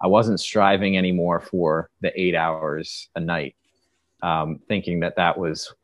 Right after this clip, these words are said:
what was required because that's what, uh, you hear in popular media. But I find now that, uh,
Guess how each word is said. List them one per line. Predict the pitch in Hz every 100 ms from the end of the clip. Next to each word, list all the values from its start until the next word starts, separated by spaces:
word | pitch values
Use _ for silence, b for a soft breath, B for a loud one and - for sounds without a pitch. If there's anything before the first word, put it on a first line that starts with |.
| _ _ _ _ _ _
what | - 92 95
was | 87 -
required | 85 - 87 82 82
because | 80 92 76
that's | 87 - -
what, | 85 - -
uh, | 82 76 73
you | - 95 87 -
hear | 92 85
in | 82
popular | 80 - 82 82 - _ _
media. | 90 87 78 78 - _ _ _
But | 107 95
I | 113 120
find | - 127 117 117 107
now | 104 117 110
that, | 101 85 -
uh, | 98 90 82 82